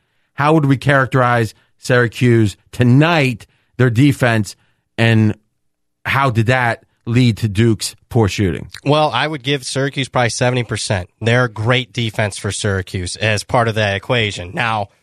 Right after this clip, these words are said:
Speaker 2: the thirty percent, I, I would just say poor shot selection by Duke. When Duke had success tonight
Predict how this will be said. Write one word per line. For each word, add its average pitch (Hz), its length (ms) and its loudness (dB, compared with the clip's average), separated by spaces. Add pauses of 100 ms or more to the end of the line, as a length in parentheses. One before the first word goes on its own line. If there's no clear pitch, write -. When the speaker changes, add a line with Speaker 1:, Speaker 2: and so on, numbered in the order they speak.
(140)
Speaker 2:
the 123 100 0
thirty 220 280 -2
percent, 139 420 -4 (100)
I, 139 260 -2
I - 20 -2
would 175 140 -6
just 127 160 -6
say 131 120 0
poor 151 280 -2
shot - 480 -4
selection 104 720 -6
by 107 260 -4
Duke. 98 360 -6 (280)
When 123 160 0
Duke 156 200 -2
had 147 300 -2
success 170 480 -6
tonight 175 440 -2